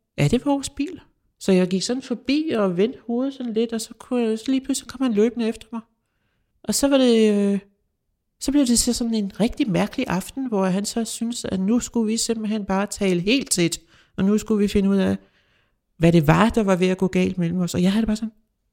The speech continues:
jeg ved da ikke en skid om, at der er noget, der er ved at gå galt mellem os. Du har mistet din far. Jeg har mistet mit job.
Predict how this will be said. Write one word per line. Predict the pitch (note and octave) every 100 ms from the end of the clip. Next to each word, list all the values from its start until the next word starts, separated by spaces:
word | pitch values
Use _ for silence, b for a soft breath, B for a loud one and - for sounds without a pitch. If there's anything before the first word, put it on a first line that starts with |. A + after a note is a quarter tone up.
| _ D#3+
jeg |
ved | F#3+
da | A3
ikke | A#3
en | B3
skid | - - D4 C#4
om, | C4+
at | D4 G3
der | G#3
er |
noget, | G#3 B3+
der | B3+
er |
ved | A#3
at | B3
gå | A3+
galt | A#3+ C4 B3+
mellem | C4 C4+
os. | B3 - _ _ -
Du |
har | A3
mistet | G#3+ A#3+ -
din | A#3+ A3
far. | - G3 C4+ _ _ _ -
Jeg | A3
har | A#3
mistet | A3+ A#3+ B3+
mit | A#3 G#3+ -
job. | G3+ -